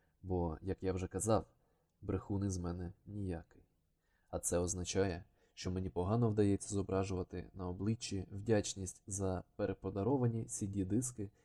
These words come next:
із записами різдвяної музики в стилі кантрі, або ж за передплату на журнал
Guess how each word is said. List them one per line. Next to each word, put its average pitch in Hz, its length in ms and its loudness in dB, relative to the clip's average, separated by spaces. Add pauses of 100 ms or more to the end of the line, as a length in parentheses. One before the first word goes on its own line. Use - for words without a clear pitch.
(140)
із 98 120 0
записами 95 680 0
різдвяної 95 480 2
музики 120 440 2
в 107 60 -2
стилі 101 300 0
кантрі, 80 500 -8 (100)
або 104 300 2
ж - 240 -8
за 107 160 -2
передплату 107 760 2
на 98 140 -2
журнал 95 420 -2